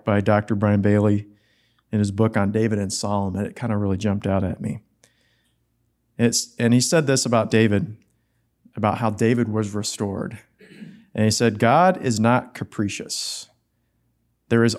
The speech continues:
always a reason for one receiving mercy and not another.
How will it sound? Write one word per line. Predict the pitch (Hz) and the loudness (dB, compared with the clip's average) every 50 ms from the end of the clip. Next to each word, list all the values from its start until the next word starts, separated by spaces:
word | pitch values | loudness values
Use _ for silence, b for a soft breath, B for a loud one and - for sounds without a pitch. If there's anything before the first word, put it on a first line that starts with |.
| - | 0
always | 120 127 147 175 190 190 180 143 | 2 4 4 4 4 4 2 2
a | 151 139 | 2 0
reason | 120 127 131 139 135 123 117 107 | 2 4 4 4 4 4 2 0
for | 104 - 120 113 | 0 2 2 2
one | 110 98 110 123 147 160 160 | 2 4 4 4 4 4 2
receiving | 147 135 120 - - 135 135 131 123 123 117 | 0 0 0 -2 0 0 2 2 4 4 4
mercy | 107 107 110 110 110 - - 117 107 - | 4 4 2 2 0 0 0 0 0 0
and | 98 98 98 | -2 -2 0
not | 101 98 98 | 0 0 0
another. | 98 95 95 95 92 95 90 - - - | 0 0 0 0 0 -2 -4 -6 -8 -10